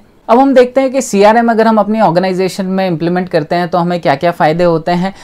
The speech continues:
सबसे पहली चीज़ जो हमें मिलती है, जो सबसे बड़ा फ़ायदा होता है, इम्प्रूव बिजनेस रिलेशनशिप, हमारे बिजनेस रिलेशनशिप्स बहुत ज़्यादा स्ट्रॉन्ग होते हैं।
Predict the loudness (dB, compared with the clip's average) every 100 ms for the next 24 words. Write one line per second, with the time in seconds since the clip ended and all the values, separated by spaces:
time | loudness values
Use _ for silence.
0 | -10 -2 -2 2 -2 2 0 2 0 -2
1 | -2 0 0 0 0 0 -2 -2 -2 -2
2 | -4 -4 -4 -2 2 2 4 2 2 2
3 | 2 0 0 -2 -4 -4 -4 -4 -6 -10
4 | -14 -6 -2 0 -2 -2 -6 -6 -4 -2
5 | 0 0 0 -4 -6 -6 -4 -2 -2 -4
6 | -6 -8 -6 -2 -2 0 2 0 0 -4
7 | -2 -4 -2 -2 -4